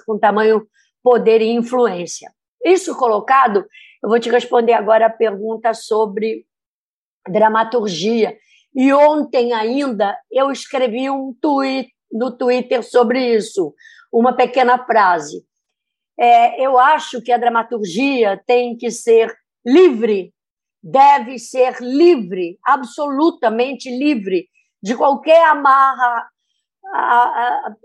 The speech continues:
de qualquer amarração, ah, ideológica seja no campo da esquerda, da direita, ou de gênero, ou de, porque senão vira uma espécie de censura.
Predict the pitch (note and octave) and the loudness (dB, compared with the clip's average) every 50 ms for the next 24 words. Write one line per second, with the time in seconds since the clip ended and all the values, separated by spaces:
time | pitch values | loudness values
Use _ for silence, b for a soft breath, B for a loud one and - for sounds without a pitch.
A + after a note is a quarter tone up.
0 | - G#3 E3+ A3 C4 B3 - - C4 B3 A#3+ B3 - C#4+ C#4+ C#4+ C#4 C#4 C#4 C4+ | -14 -12 -8 -8 -8 -6 -2 0 0 0 0 -2 -2 -2 0 2 4 4 4 4
1 | - - - A3+ A3 A3 - - - B3+ C4 B3 A#3 B3+ B3 - - - C#4+ C#4+ | 2 2 0 -2 -6 -6 -2 -2 0 2 2 2 0 0 -2 -2 -2 0 0 0
2 | C#4 C#4+ C#4 C4+ C4 C4 C4 - - B3 B3+ B3 B3 A#3+ A#3 A#3 A#3 A#3 A#3 A#3 | 0 0 -4 -4 -4 -4 -4 -2 2 4 4 4 4 4 2 2 2 2 2 2
3 | A3+ A3+ A3 A3+ A3 A3 G#3+ A3 _ _ _ _ _ _ - C4+ D4+ A#3 A3 C#4 | 0 -2 -4 -8 -10 -12 -14 -16 _ _ _ _ _ _ 0 2 2 2 4 2
4 | C4 B3 A#3+ B3 C4 C4+ C4+ B3+ G3 F3 A3 A3 - - G#3 F#3 F3+ F#3 _ _ | 4 4 6 6 6 6 6 4 2 -2 -6 -8 -8 -6 -8 -8 -8 -8 _ _
5 | _ _ _ _ b b b b b b - - - C#4 C4+ C#4 C4+ - - C4+ | _ _ _ _ b b b b b b -10 -2 0 2 2 2 0 -2 -2 -2
6 | B3+ A#3+ A#3+ A#3 B3 C4 B3 A#3 B3 G#3 A3 A3 - - - - - D4+ D4 C4 | 0 0 -2 -2 -2 -2 -2 -2 -2 0 0 0 -2 -6 -10 -6 -2 0 0 0
7 | B3 A#3 A#3+ A3+ A#3 A3+ G#3 F3 F#3+ A3 G#3 A3+ B3+ C4 C4 A#3+ A#3+ B3 A3+ A3 | 0 0 0 0 0 -2 -4 -2 -2 -2 0 2 2 0 0 -2 -4 -4 -2 0
8 | A#3 A#3 A3+ A#3 A#3+ A#3 A#3 A3 A3 _ _ _ - F3+ F3 B3 B3 F#3 D3 E3+ | 2 2 2 2 2 0 -4 -10 -14 _ _ _ -16 -10 -8 -8 -8 -6 -6 -4
9 | A#3+ C4+ C#4+ C#4+ C4+ C4 C4 A#3 A#3 A#3 A#3 A#3 A#3+ A#3+ A#3+ B3 B3+ B3+ B3 A3 | -2 -2 -2 -2 -4 -4 -4 -4 -4 -4 0 2 4 4 4 4 2 -2 -8 -14
10 | F3+ D#3 D#3+ F#3 A3+ B3 A#3+ A#3 A3+ A3+ b b b b b b b - E4 C#4+ | -16 -14 -12 -10 -8 -6 -6 -6 -6 -8 b b b b b b b -2 -2 -2
11 | - - - F4 - - D#4 D4 C#4+ D#4+ D#4+ D#4 C#4+ A3 G#3+ A#3 E4 E4+ D#4+ D4 | 0 0 -2 -2 0 -2 -4 -2 0 0 0 0 -2 -4 0 2 2 2 2 2
12 | C4+ B3+ B3 B3 B3 - - - C#4 C4 C4 C4 C4 - C4 A3+ G3 A3+ C4 B3+ | 0 0 0 -2 -2 -4 -4 0 2 2 2 2 -2 -10 -14 -14 -12 -12 -14 -12
13 | - D4 C4 C4 A#3+ A#3+ - - C4+ C#4 C4 B3 A3 F#3 D#3+ - | -8 -6 -6 -6 -8 -10 -12 -8 -4 -2 0 0 0 0 -2 -6